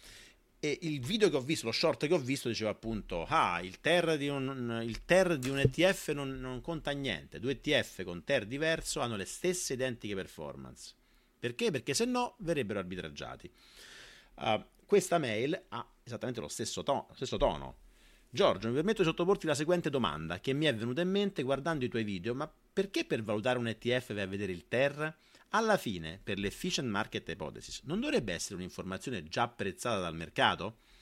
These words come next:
e quindi irrilevante? Oppure c'è una grossa inefficienza del mercato finanziario che giustifichi l'acquisto di E T F con ter più bassi? Un saluto."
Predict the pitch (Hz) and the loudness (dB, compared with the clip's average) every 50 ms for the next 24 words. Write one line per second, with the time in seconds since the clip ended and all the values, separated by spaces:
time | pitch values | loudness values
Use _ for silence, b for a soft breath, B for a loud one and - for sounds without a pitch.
0 | b b b b - 95 - 165 160 147 127 120 120 - - 156 160 135 120 123 | b b b b -14 -10 -4 -2 -2 -2 0 -2 -4 -4 2 2 2 2 2 0
1 | 104 95 104 131 131 113 90 80 - - 101 127 147 _ _ - B B B B | 0 2 6 6 6 6 4 -2 -2 -2 -2 -2 -2 _ _ -20 B B B B
2 | B B B B B B B B - 147 - - 294 277 240 165 151 139 131 139 | B B B B B B B B 0 0 0 2 2 4 4 4 4 4 2 2
3 | 151 151 - - - 123 123 120 113 - - 110 127 135 139 131 - 110 98 95 | 2 2 2 0 -2 0 -2 -4 -4 -4 -4 0 2 2 0 0 -2 -2 -4 -4
4 | 92 95 95 - 123 107 101 98 95 82 80 85 - - - 113 104 92 87 87 | -4 -4 -4 -4 -4 -4 -4 -4 -6 -6 -8 -6 -6 -2 0 0 0 0 -2 -4
5 | 80 85 92 - - - 143 135 120 117 98 101 90 87 - - 120 117 - - | -6 -8 -10 -10 -10 -8 -8 -6 -6 -6 -6 -6 -8 -8 -8 -8 -8 -6 -4 -6
6 | 107 90 92 87 - - 101 104 104 - - 92 78 78 80 - 98 85 - - | -6 -4 -4 -8 -6 -4 -4 -4 -2 -4 -4 -8 -8 -8 -8 -6 -6 -6 -6 -8
7 | 76 67 87 107 127 - - - - 147 151 139 - - - - 226 202 - - | -8 0 2 2 2 4 2 -2 0 -2 -4 -4 -8 -14 -6 -2 0 0 0 0
8 | - 80 80 82 78 - 82 87 - | -2 -4 -4 -6 -6 -6 -8 -10 -10